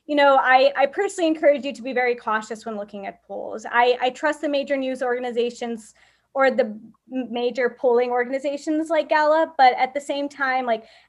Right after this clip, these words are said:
at the end of the day, we're predicting the future. And can anyone predict the future? No. Statistics does its best, <laughs> but it can't, it can't do everything. And so,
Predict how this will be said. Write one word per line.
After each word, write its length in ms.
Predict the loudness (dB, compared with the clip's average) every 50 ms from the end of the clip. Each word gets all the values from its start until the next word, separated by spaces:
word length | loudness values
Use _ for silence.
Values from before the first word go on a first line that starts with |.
| -2
at 140 | 0 0 2
the 80 | 2 2
end 140 | 4 2
of 100 | 0 -2
the 60 | -2 -2
day, 300 | 2 4 6 6 4 4
we're 260 | 2 2 0 0 0
predicting 400 | -2 -2 -2 -2 -2 -2 -6 -4
the 80 | -6
future. 580 | -8 -8 -8 -10 -10 -8 -8 -6 -6 -4 -4 -4
And 160 | -4 -4 -6 -4
can 140 | -4 -2
anyone 320 | -2 0 0 0 0 -2 -2
predict 260 | -4 -6 -6 -6 -4
the 80 | -4 -4
future? 360 | -4 -6 -12 -8 -8 -6 -4
No. 420 | -4 -4 -4 -4 -6 -12 -14 -16 _ _ _ _ _ _
Statistics 640 | _ -8 -6 -4 -4 -4 -4 -2 -4 -4 -4 -4 -2
does 280 | 0 2 2 2 0
its 180 | -2 -8 -8 -6
best, 500 | -2 -2 -2 -2 -2 -6 -12 -12 _ -2 0 2
<laughs> 140 | 4 2 2
but 160 | 2 2 2
it 180 | 2 2 0 -2
can't, 380 | -4 0 0 0 0 -2 -6 -14 _ _ _ _ -8
it 100 | -8 -6
can't 260 | -2 0 0 0 2 2
do 140 | 2 2 2
everything. 720 | 2 2 2 2 0 -4 -4 -6 -6 -6 -6 -6 -8 -6
And 220 | -4 -4 -4 -6 -4
so, 520 | 0 2 4 6 6 6 6 4 2 0